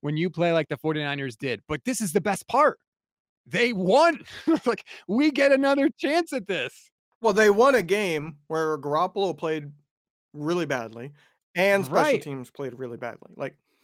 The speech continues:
Speaker 2: this is a game that should have been a blowout. So it, it's kinda one of those things where if you look on the bright side,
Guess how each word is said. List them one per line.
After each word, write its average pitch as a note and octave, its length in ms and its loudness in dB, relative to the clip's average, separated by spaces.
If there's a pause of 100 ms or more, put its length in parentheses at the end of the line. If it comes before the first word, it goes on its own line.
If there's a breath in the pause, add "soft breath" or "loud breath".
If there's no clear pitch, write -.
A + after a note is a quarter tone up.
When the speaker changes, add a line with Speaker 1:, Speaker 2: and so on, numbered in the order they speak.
(300)
Speaker 2:
this G3 220 -2
is G#3 80 -2
a F#3+ 80 4
game E3+ 260 0
that D#3+ 220 -4
should - 240 -2
have F#3+ 60 -2
been D#3 120 -2
a C3 60 -4
blowout. C3 500 -4 (640)
So E3 340 0 (760)
it, F3+ 200 2
it's E3+ 180 0
kinda F#3 400 0
one D#3 200 -4
of E3+ 60 -4
those D#3+ 180 -2
things E3 320 -4
where C#3 300 -2
if C#3+ 140 -10
you C#3 80 -4
look F#3+ 200 0
on E3+ 80 -4
the C#3+ 100 -4
bright F#3 340 -2
side, A#2+ 360 -10